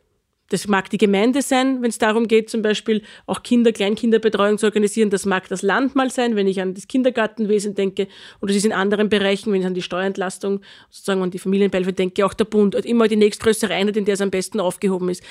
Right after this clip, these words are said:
So verstehen wir, wie dieses staatliche System, ähnlich wie eine sozusagen russische Puppe, so kann man sich das vorstellen, funktioniert.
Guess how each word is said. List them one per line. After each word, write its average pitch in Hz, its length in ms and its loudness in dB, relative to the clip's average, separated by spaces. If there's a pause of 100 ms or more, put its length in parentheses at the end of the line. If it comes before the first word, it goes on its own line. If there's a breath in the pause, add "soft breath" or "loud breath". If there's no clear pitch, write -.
(200 loud breath)
So - 140 0
verstehen 233 500 2
wir, 247 140 2
wie 226 80 2
dieses 208 340 0 (520 loud breath)
staatliche 220 420 0
System, 233 380 2
ähnlich 240 400 2
wie 233 160 2
eine 208 340 4 (280 soft breath)
sozusagen 196 480 0 (100)
russische 226 380 0
Puppe, 302 340 -4
so 277 60 0
kann 269 100 0
man 254 60 0
sich - 80 -8
das 262 100 -2
vorstellen, 233 340 0
funktioniert. 202 680 0